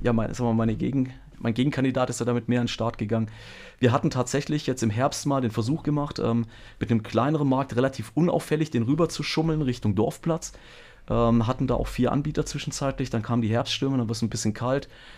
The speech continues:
Ja, dann, ähm, da hat, sind einige wieder weg und haben aber gesagt, sie kommen früher wieder. Lange Rede, kurzer Sinn.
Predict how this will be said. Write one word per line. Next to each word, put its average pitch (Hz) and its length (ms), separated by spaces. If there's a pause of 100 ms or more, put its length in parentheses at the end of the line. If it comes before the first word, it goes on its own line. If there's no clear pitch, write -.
(140)
Ja, 107 200
dann, 107 340
ähm, 107 300 (240)
da 113 120
hat, 113 120 (120)
sind 113 360
einige 120 260
wieder 107 160
weg 123 140
und 117 80
haben 120 100
aber 120 120
gesagt, 110 200
sie 110 80
kommen 104 200
früher 98 360
wieder. 95 240 (300)
Lange 123 240
Rede, 147 160
kurzer - 320
Sinn. 147 220